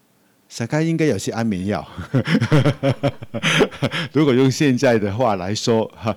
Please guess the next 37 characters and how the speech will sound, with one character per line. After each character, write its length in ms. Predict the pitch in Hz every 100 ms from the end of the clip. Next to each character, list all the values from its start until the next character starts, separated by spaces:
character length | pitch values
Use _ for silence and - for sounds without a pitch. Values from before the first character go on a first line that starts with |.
| - -
因 160 | 170 220
为 100 | 185
他 200 | 160 151
没 100 | 135
有 100 | 104
朋 200 | 95 101
友 180 | 85
啊， 220 | 71 82 87 _ _ _ _ _ _ _ _ -
是 180 | -
不 120 | 113 120
是？ 300 | - 107 85
他 160 | 143 170
没 160 | 165
有 120 | 156 110
朋 240 | 98 110
友， 160 | 131 - - -
没 120 | 175
有 80 | 165
人 160 | 147
喜 200 | 170 101
欢 260 | 98 131 143
他 160 | 131
啊， 300 | 135 131 113 - -
所 160 | - 196
以 60 |
他 200 | 156 170
应 120 | 180 180
该 120 | 175
也 140 | 127
是 100 | 101
工 220 | 117 139
作 140 | 127 117
压 180 | 120 113
力 140 | 113
很 120 | 92
大 220 | 90 123 107
的， 220 | 104